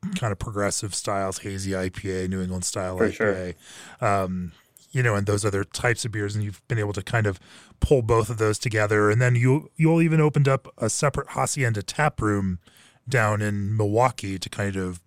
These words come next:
Speaker 1: serve the brand.
Speaker 2: Yeah, it was kind of, uh, one of the, one of the ways we,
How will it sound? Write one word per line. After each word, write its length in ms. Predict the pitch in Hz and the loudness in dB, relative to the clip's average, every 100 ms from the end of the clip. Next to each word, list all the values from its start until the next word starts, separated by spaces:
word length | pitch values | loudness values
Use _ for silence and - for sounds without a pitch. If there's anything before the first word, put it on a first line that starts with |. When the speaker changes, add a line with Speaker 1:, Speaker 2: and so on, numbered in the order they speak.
| - | -12
Speaker 1:
serve 400 | - - 101 87 | -8 -4 -4 -6
the 80 | 92 | -4
brand. 400 | 95 95 90 92 - | -2 0 -2 -6 0
Speaker 2:
Yeah, 160 | 139 | 6
it 40 | 143 | 8
was 140 | 139 | 6
kind 240 | - 170 147 | 4 4 6
of, 280 | 135 120 - - _ - | 6 4 -4 -20 _ 0
uh, 220 | 131 117 | 6 6
one 240 | 117 131 139 | 8 6 6
of 120 | 131 | 8
the, 500 | 127 123 120 113 - - _ _ _ - | 8 10 8 6 4 -6 _ _ _ -6
one 240 | 127 147 | 0 2
of 120 | 147 | 6
the 220 | 135 123 113 | 8 8 8
ways 560 | 107 110 113 117 110 | 6 6 8 6 4
we, 320 | 110 110 110 | 4 4 2